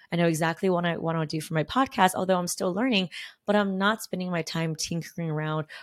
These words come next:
with TikTok or Pinterest or all of the other ones, right? Because again, as C E Os, we need to know that time is the one thing that is not infinite, time is the most scarce thing.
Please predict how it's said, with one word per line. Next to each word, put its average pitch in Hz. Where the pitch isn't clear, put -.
with 165
TikTok 165
or 185
Pinterest 160
or 175
all 165
of 151
the 156
other -
ones, -
right? 175
Because 196
again, 160
as 185
C 180
E 165
Os, 160
we 170
need 175
to 190
know 165
that -
time 220
is 165
the 170
one 175
thing 208
that -
is -
not 180
infinite, -
time 202
is 190
the 180
most 156
scarce 151
thing. -